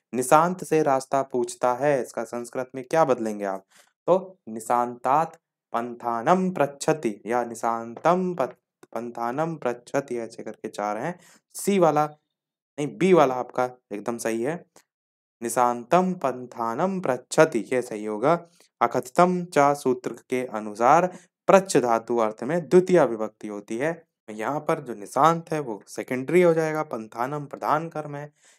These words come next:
एटी एट शब्द, शुद्ध शब्द क्या है? निरोगः,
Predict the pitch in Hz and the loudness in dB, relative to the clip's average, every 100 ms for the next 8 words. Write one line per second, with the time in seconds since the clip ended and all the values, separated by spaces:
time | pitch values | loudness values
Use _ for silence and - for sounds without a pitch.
0 | _ - - 180 175 170 - - - 170 | _ -10 -2 2 2 0 -6 -6 2 2
1 | 156 170 _ _ _ - - 180 165 156 | 0 -12 _ _ _ -6 0 0 0 -2
2 | 135 143 143 135 139 143 - 113 120 123 | -4 -4 -2 -4 -8 -12 -8 -4 -2 0
3 | 156 170 | 2 2